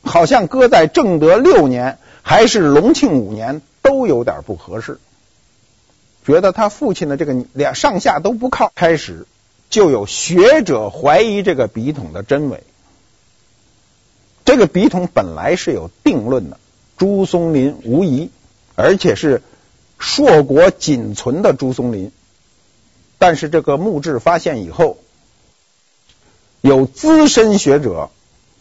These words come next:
开始怀疑这个笔筒的真伪。无论这个笔筒真假，这个笔筒一定是清初以前的，这个可以肯定。但是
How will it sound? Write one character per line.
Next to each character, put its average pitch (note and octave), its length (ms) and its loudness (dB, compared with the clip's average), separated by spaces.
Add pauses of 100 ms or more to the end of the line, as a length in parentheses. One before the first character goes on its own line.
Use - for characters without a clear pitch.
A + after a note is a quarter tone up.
(640)
开 F#3+ 260 2
始 G2 200 -6
怀 B2 260 -2
疑 E3 180 0
这 D3+ 120 0
个 G#2+ 100 -4
笔 A2 180 -6
筒 F#2 200 -12
的 E2 80 -16
真 C#3 240 -4
伪。 - 140 -16 (440)
无 D#3+ 240 -2
论 E4+ 180 4
这 A3 80 4
个 E3+ 120 4
笔 F3 160 0
筒 A#2 320 -6 (340)
真 C#4+ 200 4
假， D2+ 340 -2 (1200)
这 C4 100 4
个 F#3+ 80 4
笔 E3 180 0
筒 B2 280 -8
一 F3+ 340 2
定 F3 240 2
是 A2+ 220 -6
清 A3+ 320 -2
初 A#3+ 220 -4
以 G#2 160 -8
前 - 340 -12
的， - 80 -14 (420)
这 F#4+ 180 4
个 D3 140 0
可 - 240 -14
以 G2 80 -14
肯 - 320 -20
定。 F#2 140 -18 (960)
但 D#4 240 4
是 F3 260 -6